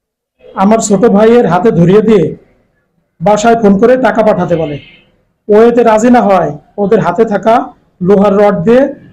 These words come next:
আমার ছোট ভাইকে পিঠে, পায়ে, পিছনে,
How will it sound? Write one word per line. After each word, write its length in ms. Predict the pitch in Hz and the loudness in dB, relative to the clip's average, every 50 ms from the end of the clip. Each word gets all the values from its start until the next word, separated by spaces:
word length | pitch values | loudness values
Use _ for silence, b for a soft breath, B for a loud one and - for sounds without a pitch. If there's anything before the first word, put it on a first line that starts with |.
| - - - | -20 -18 -6
আমার 160 | 190 196 226 | -2 -2 -2
ছোট 240 | - - 202 190 220 | -2 -2 -2 0 0
ভাইকে 400 | 220 190 202 208 202 - 233 226 | 0 0 0 -2 0 0 -2 -2
পিঠে, 440 | 226 - - 208 190 - 202 214 220 233 - - - - _ - | -2 -2 -6 -6 -6 -2 0 2 2 2 0 -4 -10 -20 _ -4
পায়ে, 320 | 214 196 202 202 208 220 233 262 262 - - _ _ _ _ _ _ - | -2 -2 0 2 2 2 2 0 -2 -8 -16 _ _ _ _ _ _ -4
পিছনে, 420 | 220 214 220 220 214 214 226 233 | -4 -2 0 0 0 2 2 2